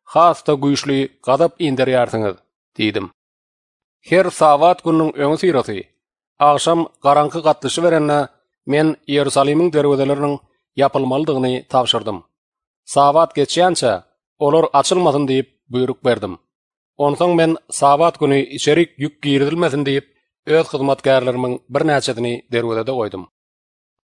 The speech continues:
Şondan soň täjirler we dürli haryt satýanlar birki sapar gijäni Iýerusalimiň daşynda geçirdiler. Emma men olara. Näme üçin gijäni diwaryň düýbünde geçirýärsiňiz?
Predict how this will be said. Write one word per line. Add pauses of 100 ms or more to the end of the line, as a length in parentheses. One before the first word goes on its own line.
(140)
Şondan
soň (260)
täjirler
we (260)
dürli
haryt
satýanlar (640)
birki
sapar
gijäni (480)
Iýerusalimiň
daşynda
geçirdiler. (920)
Emma
men
olara. (760)
Näme
üçin
gijäni (200)
diwaryň
düýbünde
geçirýärsiňiz?